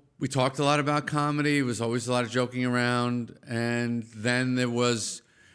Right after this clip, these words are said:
driving around to see comedians, and we would go find them. We would go to the Catskills if there was a comedian there.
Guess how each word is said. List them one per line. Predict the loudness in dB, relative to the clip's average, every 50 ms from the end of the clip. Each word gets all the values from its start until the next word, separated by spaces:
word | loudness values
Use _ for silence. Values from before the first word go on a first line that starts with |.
| -20 _ 0
driving | 2 4 4 4 4 2 2 2
around | 2 2 2 2
to | 0
see | 0 2 0 0 0
comedians, | 0 0 0 2 0 0 -2 -4 -4 -6 -10 -12 -14 -14 -16 _ -8
and | -4 -2 0
we | 0 0
would | 0 0 -2 -4 -4 -8 -8 -2
go | 0 0 0
find | 0 0 0 2 2 2 0 -2
them. | -4 -6 -10 -16 -20 _ _ _ _ -8
We | -6 -6
would | -4
go | -4 -4
to | -4 -4
the | -6
Catskills | -6 -2 -2 -2 -2 -2 -6 -4 -4 -2 -2 -4 -6 -12 -14 -14 -14 -16 -14
if | -16 -16 -16 -12
there | -8 -6 -6
was | -6 -6 -8
a | -10
comedian | -10 -8 -6 -4 -4 -4 -4 -4 -6 -6 -8 -10 -12 -16 _ _ _ _ _ _ -14
there. | -8 -6 -6 -4 -4 -6 -8 -10 -16